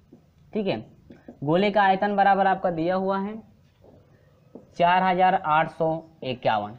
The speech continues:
ठीक है, तो गोले का आयतन क्या होता है यहाँ पर देख लीजिए, लिख भी दिया हूँ चार बटा में तीन पाई आर क्यू होता है बराबर चार हजार आठ सौ कितना? इक्यावन। ठीक है, यहाँ पे समझ में आ रहा है। अब यहाँ से मल्टीप्लाई करा दीजिए, नहीं तो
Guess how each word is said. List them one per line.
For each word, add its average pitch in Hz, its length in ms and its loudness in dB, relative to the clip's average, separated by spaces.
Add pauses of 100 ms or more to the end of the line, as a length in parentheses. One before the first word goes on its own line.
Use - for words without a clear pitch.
ठीक 233 140 2
है, 254 80 0
तो 247 240 -8
गोले 165 260 0
का 190 120 2
आयतन 190 280 2
क्या 196 140 4
होता 196 220 0
है 190 100 2
यहाँ 185 140 2
पर 180 80 -4
देख 190 140 -4
लीजिए, 190 180 -4
लिख 190 180 -2
भी 190 100 -2
दिया 196 160 0
हूँ 202 140 -2
चार 175 240 2
बटा 180 200 0
में 185 140 -2
तीन 202 280 -6 (500)
पाई 170 260 4
आर 180 180 4
क्यू 190 220 -4
होता 190 320 0
है 202 220 -2 (180)
बराबर 120 400 0 (320)
चार 165 160 2
हजार 175 240 2
आठ 165 220 0
सौ 175 120 -6
कितना? 185 340 -8 (140)
इक्यावन। 104 400 -6 (840)
ठीक 175 120 -2
है, 202 60 0
यहाँ 208 140 0
पे 208 80 -6
समझ 214 200 -2
में 214 120 -2
आ 208 100 2
रहा 202 120 4
है। 220 160 -4 (1400)
अब 160 100 4
यहाँ 202 260 4
से 220 280 -2 (1040)
मल्टीप्लाई 190 500 2
करा 220 180 6
दीजिए, 214 220 0
नहीं 226 220 0
तो 226 160 2